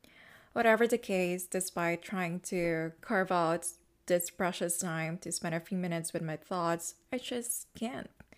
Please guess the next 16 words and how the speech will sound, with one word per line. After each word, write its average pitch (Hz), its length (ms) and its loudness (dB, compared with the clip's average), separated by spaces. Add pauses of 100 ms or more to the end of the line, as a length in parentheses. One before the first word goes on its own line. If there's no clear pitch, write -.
(420)
So 196 160 4
solution, 208 920 0 (500)
bringing 190 300 2
patience 170 420 -2
and 175 160 -2
compassion 160 800 -4 (500)
to 302 120 -2
my 269 180 -2
already 190 400 0
honed 180 340 -2
in 185 260 -6
habits. - 720 -8 (520)
When 220 140 2
I'm 226 120 2
working 254 300 0
out, 170 360 2